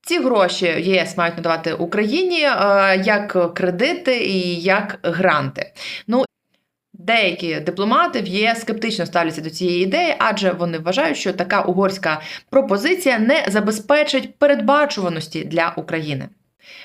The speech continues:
Питання фінансування України від Є С стоїть на порядку денному. Вже цієї середи зустрінуться,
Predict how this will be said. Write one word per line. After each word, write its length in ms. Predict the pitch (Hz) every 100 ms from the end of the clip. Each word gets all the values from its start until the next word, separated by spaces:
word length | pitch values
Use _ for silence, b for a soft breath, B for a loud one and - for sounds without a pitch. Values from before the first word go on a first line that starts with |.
| B
Питання 460 | 262 247 302 330 294
фінансування 760 | 277 254 240 247 247 311 349 277
України 500 | 247 247 254 233 202
від 200 | 208 180
Є 200 | 226 294
С 100 | -
стоїть 260 | 226 214
на 100 | 202
порядку 500 | 202 262 202 190 185
денному. 540 | 175 240 311 285 220 196
Вже 280 | 180 233
цієї 500 | 214 208 190 190 170
середи 580 | 160 - 175 185 285 302
зустрінуться, 840 | 190 185 - 226 202 190 185 175